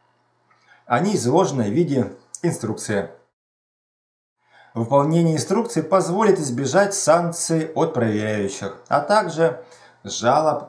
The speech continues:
от пациентов. Наталья Федосова поделилась опытом, как избежать срывов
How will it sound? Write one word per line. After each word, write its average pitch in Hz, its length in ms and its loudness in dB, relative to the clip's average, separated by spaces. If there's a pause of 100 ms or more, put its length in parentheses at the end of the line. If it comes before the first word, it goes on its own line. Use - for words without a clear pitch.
от 131 320 -6
пациентов. 92 720 -6 (1600)
Наталья 165 360 2
Федосова 120 580 -2
поделилась 113 760 0
опытом, - 600 -2 (280)
как 143 600 0
избежать 113 600 0
срывов 120 640 -4